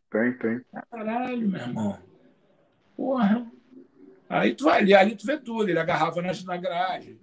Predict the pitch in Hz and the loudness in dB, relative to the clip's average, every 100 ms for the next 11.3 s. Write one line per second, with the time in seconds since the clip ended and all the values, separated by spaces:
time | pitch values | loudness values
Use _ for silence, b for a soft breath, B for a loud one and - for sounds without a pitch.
0 | - 127 - 151 156 151 - 160 - 160 | -20 -20 -12 -10 -8 -10 -8 -8 -6 -4
1 | 147 147 156 160 151 151 156 170 135 160 | -2 0 2 0 0 -2 -2 -4 -4 -8
2 | 170 165 214 240 - _ _ _ _ _ | -8 -8 -8 -8 -10 _ _ _ _ _
3 | - 269 202 190 208 214 196 214 220 240 | -10 0 2 2 0 0 0 -2 -4 -6
4 | 233 214 226 269 214 240 - 196 208 190 | -6 -6 -4 0 2 2 2 0 0 -4
5 | 214 208 - - 208 208 208 208 160 180 | -2 -4 -6 -6 -4 -2 -4 -2 2 2
6 | 175 180 - 160 180 190 175 - 143 190 | 2 -6 -4 -2 -2 -2 -4 -2 -2 -2
7 | - 180 175 165 175 175 147 143 165 196 | -4 -8 -4 -2 0 0 -4 -2 -2 -2
8 | - 180 190 _ _ _ _ - 120 160 | -6 -12 -14 _ _ _ _ -10 0 0
9 | 143 117 180 175 165 - 151 143 160 165 | 0 2 0 2 -2 -2 -2 0 -2 -2
10 | 156 - 156 165 156 - 131 123 - 156 | -6 -4 0 0 0 -4 -6 -6 -6 -2
11 | 165 170 156 | 0 0 -4